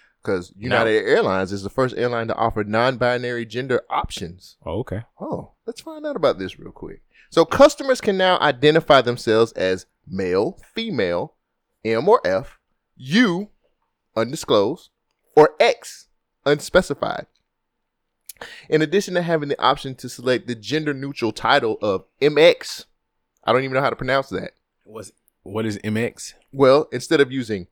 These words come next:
Speaker 1: Mister M R or Missus
Speaker 2: Ah, I got you.
Speaker 1: M R S or Ms M S, you can use M X now. So, uh, you can do that during your booking and,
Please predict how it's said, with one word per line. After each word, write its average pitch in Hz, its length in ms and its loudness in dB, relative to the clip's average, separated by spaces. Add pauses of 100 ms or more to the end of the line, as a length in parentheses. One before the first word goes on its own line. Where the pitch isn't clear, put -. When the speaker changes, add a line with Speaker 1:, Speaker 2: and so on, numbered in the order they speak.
(260)
Speaker 1:
Mister 120 640 -2
M 101 200 -6
R 120 420 0
or 101 140 -4
Missus 98 500 -4
Speaker 2:
Ah, 82 280 -10
I 78 60 -20
got - 120 -20
you. 139 60 2
Speaker 1:
M 120 80 2
R 107 140 4
S 139 380 4
or 110 320 4
Ms 127 560 0 (100)
M 110 160 -2
S, 139 460 2 (560)
you 127 140 -4
can 107 160 -12
use 101 360 -8
M 101 140 -2
X - 320 0
now. - 300 -14 (1040)
So, 131 360 4
uh, 117 240 4
you 208 100 -2
can 240 140 -10
do 196 140 -2
that 165 200 4
during 147 280 2
your 151 120 -4
booking 135 420 -4 (340)
and, 131 280 0